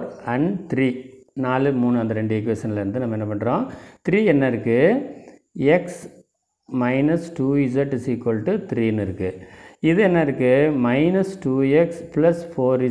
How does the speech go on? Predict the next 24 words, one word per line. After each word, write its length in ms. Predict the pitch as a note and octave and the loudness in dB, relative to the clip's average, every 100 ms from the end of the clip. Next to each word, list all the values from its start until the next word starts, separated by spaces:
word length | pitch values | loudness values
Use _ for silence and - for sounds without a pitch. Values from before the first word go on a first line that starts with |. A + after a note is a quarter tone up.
| A#2+ | 0
Z 180 | D3 D3 D3 | -2 -2 -6
is 80 | A#2+ | -2
equal 240 | A2+ G#2+ A2+ | -2 -2 -2
to 40 | E3+ C3 | 0 0
minus 300 | A#2 A#2+ A#2+ | 0 -2 -4
six-ன்னு 360 | G#2+ - A#2 G2+ | -8 -6 -4 -4
இருக்குது. 300 | F#2 F#2 F#2 - - - - | -4 -6 -6 -8 -18 -14 -4
இப்போ 120 | D3 C#3+ | 2 2
இந்த 100 | C3 D#3+ | 2 0
த்ரீயை 280 | D#3+ F#3 E3 | 2 4 4
மட்டும் 200 | C3+ D3+ | 2 2
ஒரு 80 | C3+ A#2+ | 2 0
டூவால் 280 | C3+ C3 B2 | 2 2 2
மல்டிப்ளை 360 | A#2+ A#2 A#2+ A#2+ A#2 | 0 -2 -2 -2 0
பண்ணுவோமா? 340 | A#2+ A#2 C#3 A2 F#2 - - - - _ _ | -2 -2 0 -2 -4 -10 -20 -20 -20 _ _
ஆ, 60 | C#3 F#3 D#4 | -4 -2 -2
டூவால் 240 | C#3+ B2+ B2 | 0 2 2
மல்டிப்ளை 300 | A#2+ A#2+ A#2 | 0 0 0
பண்ணால் 200 | A#2+ F#3 C3 | 0 0 -2
எக்ஸை 200 | F#2+ C3 | -2 -4
கிளியர் 240 | A#2 A2 G#2 | -2 -2 -2
பண்ணலான்றதுக்காக 720 | G2+ G2+ G#2 F#2+ F#2 F#2+ F2+ F#2 - - | -4 -4 -4 -4 -4 -4 -4 -6 -10 -6
என்ன 140 | A#2+ A#2+ | -4 -2
பண்ணுறோம்? 480 | A2+ A2+ A#2 C3 D#3+ | -4 -2 -2 -2 -2